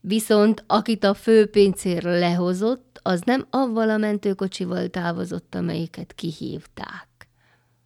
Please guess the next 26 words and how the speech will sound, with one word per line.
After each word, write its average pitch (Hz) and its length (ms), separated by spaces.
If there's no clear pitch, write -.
Általában 180 840
mi 262 180
ez 214 140
itt 165 200
ezekkel 180 500
a 175 40
mentőkocsikkal? 165 1300
Mi 262 200
volt 302 340
ez 226 160
a 220 100
hölgyel, 190 760
aki 185 240
kiszállt 170 580
vacsorázni, 214 960
és - 200
a 175 60
másikkal, 175 840
aki - 280
itt 220 200
vacsorázott, 202 960
aztán 220 600
beszállt? - 800
Az 214 220
ember 190 420
megbolondul. 175 960